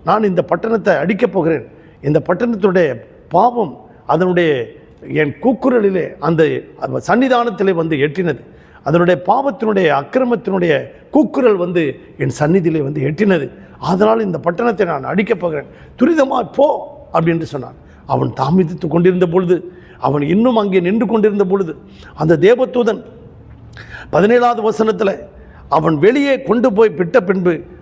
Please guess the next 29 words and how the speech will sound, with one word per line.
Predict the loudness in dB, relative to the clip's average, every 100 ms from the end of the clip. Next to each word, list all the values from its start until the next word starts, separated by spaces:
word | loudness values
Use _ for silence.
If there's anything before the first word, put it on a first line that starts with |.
| -4
அவன், | 0 0
உன் | 0 0
ஜீவன் | 2 2 2 0
தப்ப | -2 0 0
ஓடிப்போ." | 2 0 -2 -8 -12 -10
அவன் | -6 0
கரங்களை | 0 0 -2
பிடிச்சிட்டு | -4 -4 -4 0
வெளியில | 2 4 2
இழுத்துட்டு | 0 -4 -2 0
ஓடுறார், | -2 -6 -16 -14 0
"ஓடிப்போ, | 0 0 -6 -14 -20 -20 -20 -8
உன் | -2 0
ஜீவன் | 2 2 2
தப்ப | 0 0 2 0 -2 -16 -16 0
ஓடிப்போ, | 2 2 -2 -4 -4 -2
பின்னிட்டு | 0 2 0 0
பாராதே, | 2 2 2 -2 -6 -14 -6
இந்த | 0 2 2 -2 -6
சமபூமியில் | 0 0 0 0 0 0
எங்கும் | 0 0 0 0
நில்லாதே, | 0 0 0 -2 -8 -14 -20 -20 -20 -10 0
நீ | 2 2
அழியாதபடிக்கு | 2 2 2 2 2 0 -2 -2 -4 -6
அந்த | -6 -2
மலைக்கு | 0 0 -2 -6 -2
ஓடிப்போயிடு" | -2 0 -2 -2 -4
அப்படின்னு | -10
சொன்னார். | -12 -8 -8